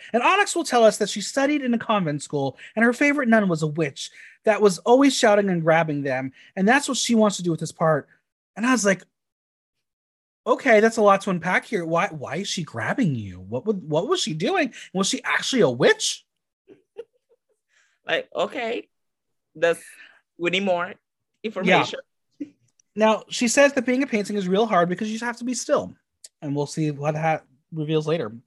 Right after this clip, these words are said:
Speaker 1: And finally, let's check in with the muses. Carmelo will step in to do choreo with them. Joriji is a slow learner, but she believes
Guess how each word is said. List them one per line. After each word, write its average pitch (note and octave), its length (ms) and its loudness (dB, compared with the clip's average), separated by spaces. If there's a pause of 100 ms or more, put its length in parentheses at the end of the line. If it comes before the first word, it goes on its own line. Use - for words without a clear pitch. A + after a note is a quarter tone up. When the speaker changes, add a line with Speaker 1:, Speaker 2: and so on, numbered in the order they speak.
(300)
Speaker 1:
And C#4 100 -4
finally, D4 520 2
let's A3 220 2
check F#3+ 220 0
in E3 80 -4
with C#3+ 100 -4
the D3 60 -10
muses. F3 480 -2 (220)
Carmelo D#4+ 380 4
will D4 100 0
step A3 300 0
in F#3+ 160 -4
to F3 80 -12
do F3+ 160 -6
choreo C3+ 360 -2
with B2 140 -6
them. F#3 340 -6 (300)
Joriji C4 480 4
is G3+ 160 4
a G3+ 80 4
slow F3 300 0
learner, D3+ 240 -2
but C#3+ 120 -6
she - 140 -12
believes D3 540 -4